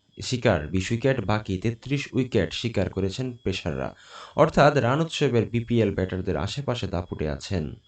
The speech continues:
পেসাররা। অনূর্ধ্ব উনিশ নারী টি টোয়েন্টি বিশ্বকাপ অস্ট্রেলিয়ায়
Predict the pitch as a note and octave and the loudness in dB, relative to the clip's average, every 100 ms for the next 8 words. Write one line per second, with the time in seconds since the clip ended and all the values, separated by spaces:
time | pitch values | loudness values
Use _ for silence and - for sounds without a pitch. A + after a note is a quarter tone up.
0 | _ - F#2 - E2+ G#1+ G1+ _ _ _ | _ -6 -6 -4 -4 -4 -10 _ _ _
1 | _ _ _ _ _ _ - - - - | _ _ _ _ _ _ -20 -20 -20 -14
2 | - G#2 A#2+ A#2+ C3 C3 C#3 D3+ C#3+ B2+ | -2 2 4 6 6 6 6 4 2 2
3 | A#2 A2+ A2+ A2+ A2 G#2 G#2 A2+ A2+ A2+ | 4 4 2 2 2 0 0 0 0 0
4 | G#2 G#2 A2 B2 A2+ A2 G2 F2+ | 2 2 0 -2 2 4 4 2